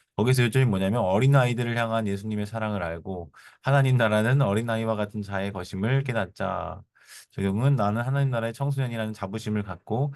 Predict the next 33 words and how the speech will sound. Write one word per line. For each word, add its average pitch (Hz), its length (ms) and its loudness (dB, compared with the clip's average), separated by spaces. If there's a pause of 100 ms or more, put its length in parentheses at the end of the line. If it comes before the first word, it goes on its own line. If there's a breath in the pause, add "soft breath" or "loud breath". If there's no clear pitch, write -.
(220 loud breath)
예수님께 104 380 -2
가까이 101 240 -6
나아가자. 90 460 -4
뭐 87 100 -4
이런 120 140 2
내용인데요. 95 720 -2 (680)
이 110 120 2
연결고리를 117 640 4
보시면 95 640 -10 (400)
이제 107 420 2
갈라디아서 139 500 2
본문에서는 110 520 -4
하나님으로 151 480 0
말미암아 110 560 -2
유업을 139 380 2
얻을 101 340 -4
자에 98 380 -4
대해서 92 320 -10
얘기했잖아요. 87 640 -12 (100)
이것을 110 440 0
어떻게 131 340 -4
표현할 127 300 -2
수 104 80 -12
있냐면 104 400 -6
하나님 143 320 0
나라에 120 380 0 (360 soft breath)
들어갈 110 460 2
자, 95 160 -8
하나님 139 320 0
나라를 120 320 -4
상속으로 139 520 -4
받을 101 320 -6
자 104 300 -4